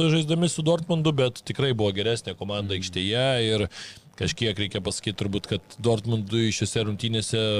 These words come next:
Speaker 1: mm, labiau turbūt pasisekė, kad jie dar grįžo iš Bayerio su taškeliu, bet vis dar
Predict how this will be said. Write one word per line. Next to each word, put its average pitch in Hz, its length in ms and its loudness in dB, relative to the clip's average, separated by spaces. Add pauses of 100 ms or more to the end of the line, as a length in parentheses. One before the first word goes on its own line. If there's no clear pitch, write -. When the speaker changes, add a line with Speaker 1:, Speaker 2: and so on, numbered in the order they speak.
(240)
Speaker 1:
mm, 139 580 4
labiau 156 320 6
turbūt 147 340 2
pasisekė, 127 560 0
kad 98 220 -6
jie 110 100 0
dar 104 180 -2
grįžo 107 520 -2
iš 101 320 0
Bayerio 104 460 2 (120)
su - 160 -4
taškeliu, 110 520 2 (560)
bet 160 320 -2
vis 139 140 2
dar 117 280 2